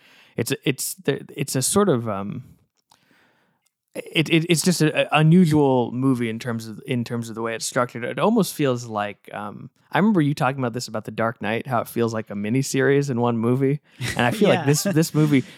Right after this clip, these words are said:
Speaker 1: has, is so full of incident and full of sort of, uh, filling in character and really just, like, getting, having you live with the characters for a while before they even sort of come together,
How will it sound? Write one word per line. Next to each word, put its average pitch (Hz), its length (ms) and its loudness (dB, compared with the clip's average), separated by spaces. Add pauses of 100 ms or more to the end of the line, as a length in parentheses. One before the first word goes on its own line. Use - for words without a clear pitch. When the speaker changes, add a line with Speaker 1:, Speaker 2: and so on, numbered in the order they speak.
(120)
Speaker 1:
has, 135 240 0
is 120 140 -4
so 165 220 2
full 143 260 0
of 120 100 -2
incident 120 540 -2
and 107 120 -8
full 120 280 -4
of 110 180 -6
sort 113 200 -4
of, 107 160 -4 (440)
uh, - 220 -10
filling 143 360 0
in 123 140 -2
character 120 600 -4
and 113 120 -6
really 175 180 2
just, 127 200 -6
like, 113 160 -4
getting, 127 260 0
having 127 280 -4
you 117 120 -2
live 120 220 -4
with 120 80 -10
the 107 80 -8
characters 120 440 -6
for - 160 -4
a 123 60 2
while 117 240 2
before 110 320 -6
they 110 80 -4
even 107 420 -8
sort 104 220 -6
of 101 100 -12
come 110 200 -6
together, 107 500 -8